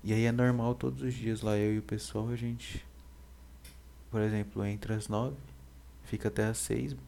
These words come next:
bate o ponto, mas a gente fica até às seis e meia escrevendo o relatório.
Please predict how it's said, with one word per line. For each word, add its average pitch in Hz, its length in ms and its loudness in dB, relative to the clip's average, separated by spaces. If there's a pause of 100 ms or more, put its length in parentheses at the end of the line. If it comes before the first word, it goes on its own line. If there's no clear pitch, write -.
(120)
bate 107 280 0
o - 20 -2
ponto, 131 520 -6 (960)
mas 104 160 0
a 107 60 2
gente 110 180 -2
fica 113 220 0
até 113 160 2
às 117 100 0
seis 117 260 0
e 120 60 2
meia 117 320 4
escrevendo 117 600 0
o 117 60 0
relatório. 117 520 0